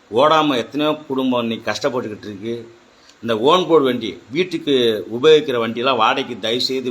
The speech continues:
விட வேணாம். அந்த அரசாங்கம் தலையிட்டு அவங்களுக்கு அவதாரத்தை போட்டு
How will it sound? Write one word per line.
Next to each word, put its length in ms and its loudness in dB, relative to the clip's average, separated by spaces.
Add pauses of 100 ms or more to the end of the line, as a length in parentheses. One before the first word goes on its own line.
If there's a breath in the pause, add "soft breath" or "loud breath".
விட 120 0 (140)
வேணாம். 360 0
அந்த 160 -6
அரசாங்கம் 500 0
தலையிட்டு 500 -2 (800 soft breath)
அவங்களுக்கு 400 0
அவதாரத்தை 540 4
போட்டு 380 -6